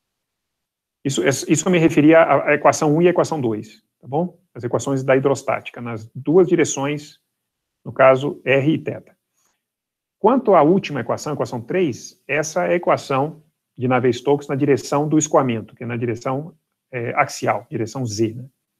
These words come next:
Aí nós temos, de novo, aquela história da,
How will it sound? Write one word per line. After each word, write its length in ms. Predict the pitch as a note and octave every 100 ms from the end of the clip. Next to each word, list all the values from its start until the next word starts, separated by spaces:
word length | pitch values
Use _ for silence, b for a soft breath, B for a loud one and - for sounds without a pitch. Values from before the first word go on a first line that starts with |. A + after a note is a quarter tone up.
| _ _ _ _ _ -
Aí 180 | B2 D#3+
nós 140 | G3
temos, 240 | - D#3 E3
de 80 |
novo, 500 | E3 C3 D3+ F3+ F3+ _
aquela 260 | B2+ A#2+ C3
história 400 | B2+ B2 B2+ D3
da, 440 | C#3 B2 D3 F3+